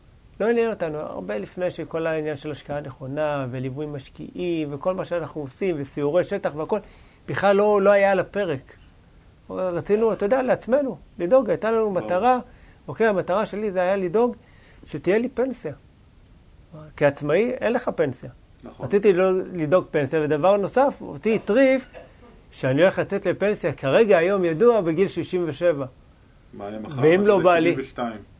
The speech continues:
Speaker 1: ואם לא בא לי שישים ושבע, למה לא חמישים ושבע? למה לא חמישים וחמש?
Speaker 2: כן.
Speaker 1: למה לא חמישים? אוקיי?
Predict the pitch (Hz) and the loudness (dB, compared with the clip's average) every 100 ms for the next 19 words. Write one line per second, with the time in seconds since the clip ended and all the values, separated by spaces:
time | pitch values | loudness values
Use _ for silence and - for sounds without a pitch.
0 | - 160 233 233 165 160 151 143 - 131 | -8 2 4 4 4 2 0 -4 -8 -12
1 | 147 139 - 151 156 170 240 254 147 139 | -10 -12 -12 -12 -6 -4 -2 -2 -4 -6
2 | 127 - 135 123 147 143 143 - - - | -10 -10 -12 -12 -16 -18 -20 -20 -20 -20
3 | - 143 117 120 131 127 139 131 - 151 | -12 -8 -6 -6 -8 -12 -12 -14 -16 -18
4 | 170 - - - 143 - - 139 170 - | -20 -20 -20 -20 -20 -18 -8 -4 -4 -8
5 | 170 156 - 156 139 - - - _ _ | -14 -16 -18 -20 -20 -20 -20 -20 _ _
6 | - - - - 131 180 | -20 -20 -18 -18 -12 -12